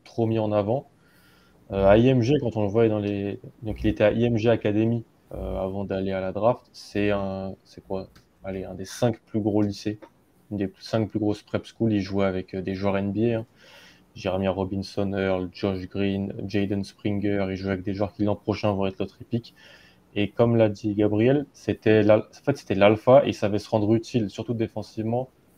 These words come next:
dans des tâches de l'ombre, les, des tâches, euh, euh, bah, aller challenger, euh, le box-out au rebond, challenger tous les tirs, tous les, contester tout ce qui se passe proche du panier, courir en transition.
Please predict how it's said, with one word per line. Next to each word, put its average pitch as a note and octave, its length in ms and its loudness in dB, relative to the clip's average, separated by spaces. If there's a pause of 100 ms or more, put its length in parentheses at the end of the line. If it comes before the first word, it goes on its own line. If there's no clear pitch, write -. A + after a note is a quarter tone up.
(140)
dans G#2 160 -4
des G#2 160 0
tâches G#2+ 300 4
de G#2 80 0
l'ombre, G#2 260 0 (200)
les, G2 220 -8
des G2+ 140 -2
tâches, G#2+ 400 4
euh, F#2+ 220 -4 (680)
euh, F2+ 220 -8
bah, F#2 400 2 (180)
aller G#2 180 0
challenger, A2 800 0 (120)
euh, G2 240 -6 (100)
le A2+ 380 0
box-out A2+ 500 -2
au G#2+ 60 -2
rebond, A2+ 500 -2 (220)
challenger A2 520 -4
tous - 160 -12
les A2+ 120 0
tirs, A2+ 320 -6
tous - 180 -20
les, G#2 240 -2
contester A2+ 500 -6
tout - 140 -14
ce - 80 -20
qui - 120 -16
se - 60 -16
passe - 180 -4
proche G#2 200 -6
du G2+ 140 -14
panier, A2 420 -2 (580)
courir A#2 360 2
en A2 60 -2
transition. A2+ 680 -4